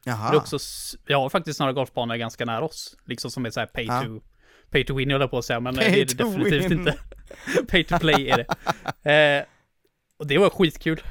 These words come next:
Speaker 2: Jag har några riktigt roliga minnen på när Söder är dålig på golf. <laughs> Typ
Speaker 1: Kan vi
Speaker 2: som
Speaker 1: inte
Speaker 2: den
Speaker 1: få
Speaker 2: gången när han, s-, när han slog av en klubba istället för att träffa bollen, så bara,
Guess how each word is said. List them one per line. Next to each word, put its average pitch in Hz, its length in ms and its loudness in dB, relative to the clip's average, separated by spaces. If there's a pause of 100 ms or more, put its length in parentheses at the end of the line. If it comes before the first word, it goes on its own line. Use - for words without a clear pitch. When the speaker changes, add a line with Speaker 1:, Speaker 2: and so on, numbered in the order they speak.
(220)
Speaker 2:
Jag 151 80 4
har 165 140 6
några 147 220 2
riktigt 175 520 -2
roliga 165 280 4
minnen 151 280 0
på 160 100 -4
när 143 100 -2
Söder 143 340 0
är 143 80 2
dålig 135 300 -2
på 139 60 -18
golf. - 440 -6 (240)
<laughs> - 400 -2 (500)
Typ 208 200 -2
Speaker 1:
Kan - 220 2
vi 226 80 6
Speaker 2:
som 165 100 4
Speaker 1:
inte 185 180 2
Speaker 2:
den 185 60 6
Speaker 1:
få 175 40 2
Speaker 2:
gången 160 120 2
när 151 60 4
han, 160 120 4 (240)
s-, - 200 -12 (120)
när 170 120 4
han 180 120 4
slog 170 260 -2
av 185 320 4
en 190 140 0
klubba 180 340 0 (180)
istället 160 260 0
för 170 80 -2
att 156 60 -4
träffa 170 200 0
bollen, 151 300 2
så - 100 -12
bara, 147 180 2